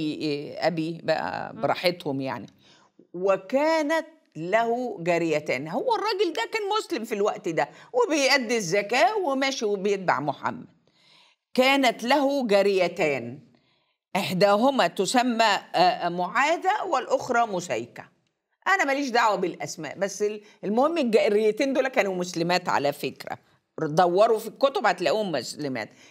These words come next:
Speaker 1: كان الراجل ده عبد الله بن أبي بن سلول ده، ده كان مشغل بيت دعارة في المدينة، في المدينة.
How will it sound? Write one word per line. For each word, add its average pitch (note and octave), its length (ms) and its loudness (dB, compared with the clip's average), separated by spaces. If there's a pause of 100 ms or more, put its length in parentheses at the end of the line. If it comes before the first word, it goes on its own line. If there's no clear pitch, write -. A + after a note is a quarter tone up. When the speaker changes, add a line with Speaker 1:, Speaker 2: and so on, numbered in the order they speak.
(140)
Speaker 1:
كان D#4 220 2
الراجل C4+ 520 0
ده D4+ 160 4 (640)
عبد E3 300 2
الله A3+ 360 0
بن F#3 200 -6
أبي F3 760 -2
بن D#3 320 -4
سلول G3 420 -2
ده، G4+ 220 0 (440)
ده B3 320 2
كان A#3 380 -2
مشغل A#3+ 640 -2
بيت G#3+ 220 0
دعارة G#3 460 0
في B3 180 -2
المدينة، A3 580 0 (360)
في A3 240 0
المدينة. G3+ 640 -2